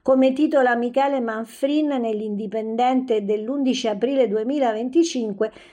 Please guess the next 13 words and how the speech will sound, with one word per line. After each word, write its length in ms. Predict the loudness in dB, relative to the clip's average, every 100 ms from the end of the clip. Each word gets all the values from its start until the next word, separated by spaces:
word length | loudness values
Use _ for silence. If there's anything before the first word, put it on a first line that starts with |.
| _
c'è 280 | -2 2 4
una 300 | 2 0 -2
crepa 560 | -2 2 2 0 -4 -6
nell'esercito 800 | -4 -2 -2 0 -2 -4 -4 -2
israeliano, 920 | -2 0 -2 2 0 0 -4 -6 -8
centinaia 840 | -4 -2 0 0 2 2 2 2
di 140 | -2 -2
riservisti 880 | -2 0 0 0 -4 -6 -8 -14 -4
chiedono 580 | 0 2 2 0 -2 -2
la 160 | -2
fine 340 | 0 -2 0 2
della 220 | 2 2
guerra. 540 | 2 -2 -4 -8 -12